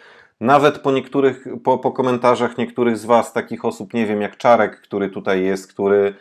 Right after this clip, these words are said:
o którego evencie z filtrami, przypominam, bo to chyba w sobotę, tak? Dziewiątego, tak? Filtry spowalnicze, czy, czy, czy coś takiego. E,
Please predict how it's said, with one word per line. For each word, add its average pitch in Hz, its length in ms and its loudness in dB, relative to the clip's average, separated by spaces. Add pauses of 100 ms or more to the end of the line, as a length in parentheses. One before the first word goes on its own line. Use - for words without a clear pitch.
(200)
o 117 60 -8
którego 131 380 2
evencie 123 720 2 (220)
z - 120 -20
filtrami, 127 520 2
przypominam, 110 580 -2
bo 110 80 0
to 113 120 -4
chyba 117 840 2
w 107 560 0
sobotę, 220 560 0
tak? 135 240 0
Dziewiątego, 127 680 0
tak? 139 360 2 (260)
Filtry 151 360 -2
spowalnicze, 131 680 0
czy, 104 220 -12
czy, 104 200 -10
czy 107 160 -10
coś - 220 -8
takiego. 113 640 2 (460)
E, 107 760 -2